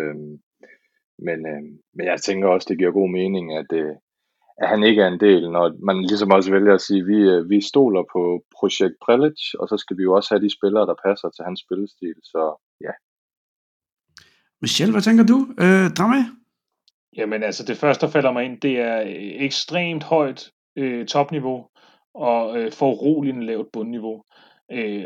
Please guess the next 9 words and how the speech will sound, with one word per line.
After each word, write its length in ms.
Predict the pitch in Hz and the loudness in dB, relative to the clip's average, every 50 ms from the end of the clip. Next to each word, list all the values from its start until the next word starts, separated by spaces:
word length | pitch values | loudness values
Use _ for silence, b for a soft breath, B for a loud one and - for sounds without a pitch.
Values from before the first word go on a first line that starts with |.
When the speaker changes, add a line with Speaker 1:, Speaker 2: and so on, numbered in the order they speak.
| - - | -6 -2
Speaker 3:
og 160 | 120 127 - | -2 -2 2
ofte 420 | 139 131 143 143 - - 185 160 156 | 4 4 4 4 4 2 0 0 2
i 140 | 135 143 | 0 -4
sekvenser 540 | - - - - - 143 143 117 - - 147 | -6 -6 -8 -6 -4 -6 -6 -4 -6 -6 -6
af 80 | 110 107 | -8 -8
ti 200 | - - 156 151 | -8 -10 -8 -8
sekunder 500 | - - 147 - 131 107 - - 135 131 | -10 -10 -8 -8 -8 -8 -6 -8 -8 -6
eller 160 | 117 110 110 | -6 -6 -8
sådan 160 | 104 - 127 | -10 -10 -10